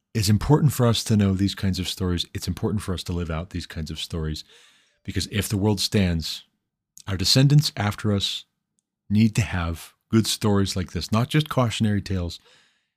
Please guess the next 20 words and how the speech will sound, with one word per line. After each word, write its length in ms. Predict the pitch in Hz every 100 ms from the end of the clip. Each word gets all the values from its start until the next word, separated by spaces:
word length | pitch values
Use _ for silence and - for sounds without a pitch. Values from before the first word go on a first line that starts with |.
| _
in 160 | 104 98
their 340 | 95 90 82 _ _ _ _ _
family 320 | - 101 90
tree, 240 | 82 98 87
but 160 | 104
also 560 | 113 110 - 101 95 -
good 180 | - 143
stories, 480 | - - 82 76 -
aspirational 680 | 123 151 - 143 135 - 113
models, 380 | 101 87 82 -
things 380 | - 151 143 -
to 80 |
look 180 | 113 104
up 200 | 104 -
to 300 | - 98 95 - _ _ _ 101
and 140 | 92
to 100 | 95
aspire 560 | 87 - - 98 95 92
to, 380 | - 87 85 - _ _ _ _
emulating 720 | 104 98 95 90 87 85 101